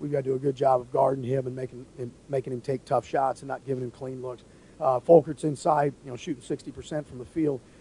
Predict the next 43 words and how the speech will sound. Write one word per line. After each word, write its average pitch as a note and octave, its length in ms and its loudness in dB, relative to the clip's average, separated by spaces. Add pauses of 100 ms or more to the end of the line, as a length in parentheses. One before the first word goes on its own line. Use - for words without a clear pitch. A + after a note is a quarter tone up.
(140)
What E3+ 100 -4
we've F3+ 160 4
gotta D#3+ 200 4
do D#3+ 140 0
with C#3+ 140 -2
him D#3+ 160 -2
is B2+ 100 -8
make C#3+ 140 -6
sure D3 160 -12
he C3 80 -6
doesn't B2 220 -4
get A#2+ 180 -14
catch B2+ 240 -4
layups. A#2+ 360 -6
He's C3+ 100 -16
gotta C3 160 -2
score C3+ 260 -2
over B2 120 -6
the A2 60 -18
top C3+ 280 0
of B2+ 80 -8
us. B2 140 -6 (340)
Can't D3 200 -4
give C3+ 120 -2
him C3+ 100 -2
any C3 140 -4
transition B2+ 580 -4
runs. B2 260 -6
Can't B2+ 220 -12
give B2 120 -4
him C3 80 -10
any A#2+ 100 -8
second A#2+ 320 -6
shot B2+ 260 -2
opportunities. B2 600 -12 (400)
Thomas E3+ 340 6
Kidd, D#3+ 200 4
a C#3 40 2
senior, D#3 440 -2 (260)
shoots - 280 -6
a D3+ 60 -10
three D#3+ 260 -4
well, C#3+ 380 4